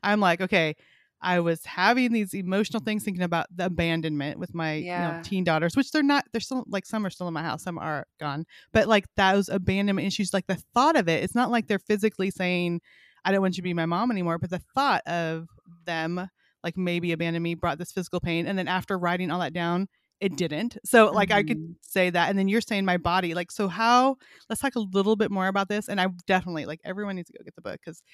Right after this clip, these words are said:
Speaker 1: this is just, like, one little <laughs> topic that we're talking about.
Speaker 2: Sure.
Speaker 1: But how does that even work with our, our, our self-care, our mental, our physical, when we're writing stuff down?
Speaker 2: So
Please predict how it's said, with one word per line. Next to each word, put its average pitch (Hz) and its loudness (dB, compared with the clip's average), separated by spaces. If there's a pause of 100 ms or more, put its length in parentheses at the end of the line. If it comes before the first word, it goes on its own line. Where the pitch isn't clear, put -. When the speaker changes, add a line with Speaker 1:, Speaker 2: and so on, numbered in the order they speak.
(140)
Speaker 1:
this 277 -2
is 311 2
just, 226 0
like, 175 2
one 165 2
little 190 0
<laughs> 247 8
topic 311 0
that 247 0
we're 254 2
talking 226 2
about. 233 4
Speaker 2:
Sure. 165 0
Speaker 1:
But 160 4
how 247 4
does 247 0
that 202 4
even 185 -2 (300)
work 202 -2
with 190 -4
our, 175 -2 (140)
our, 180 -8
our 185 -6
self-care, 196 -2
our 170 -4
mental, 175 -4
our 165 -2
physical, 175 -6
when 190 -6
we're 185 -2
writing 156 -4
stuff - -14
down? 135 -12 (800)
Speaker 2:
So 214 6